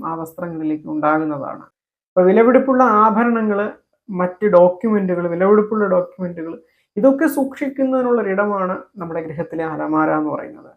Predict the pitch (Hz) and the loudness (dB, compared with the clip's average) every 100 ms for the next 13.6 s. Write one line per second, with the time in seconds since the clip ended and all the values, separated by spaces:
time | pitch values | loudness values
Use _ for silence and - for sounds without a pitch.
0 | _ 156 160 160 160 - 170 170 - 190 | _ 2 4 4 2 2 2 0 -4 -2
1 | 160 - - _ _ - 175 180 185 180 | -2 -4 -12 _ _ -2 4 4 4 2
2 | 175 160 - 165 160 165 - 208 208 226 | -4 -4 -6 -4 -4 -4 -2 0 4 4
3 | 240 226 220 247 - - 175 156 175 190 | 4 2 2 0 -2 -14 -12 -6 -2 0
4 | 214 175 151 156 156 156 160 160 156 - | 0 0 0 -2 -2 -2 -2 -2 -4 -8
5 | _ - 170 175 170 - - - 175 180 | _ -10 -4 0 0 -2 -10 -12 -6 -6
6 | 185 180 170 165 165 156 151 160 - 185 | -6 -8 -8 -8 -4 -2 -2 -4 -6 2
7 | 190 202 214 202 185 185 180 185 175 156 | 4 6 4 2 0 0 -2 -2 -2 -2
8 | 156 156 190 220 254 202 175 196 214 226 | -2 -2 -2 0 0 -2 -2 -2 -2 0
9 | 233 214 208 220 240 - 175 175 190 190 | 0 0 -2 -2 -6 -6 -4 -2 -4 -6
10 | 196 185 175 170 - 185 180 185 180 180 | -8 -6 -8 -8 -10 -8 -6 -6 -6 -8
11 | 175 170 160 160 180 175 156 - - _ | -10 -8 -8 -6 -6 -4 -4 -6 -16 _
12 | 185 226 254 220 - 233 240 196 208 214 | -6 -4 -2 -4 -6 -4 -2 -2 -2 -4
13 | 220 214 208 202 190 | -6 -6 -8 -8 -8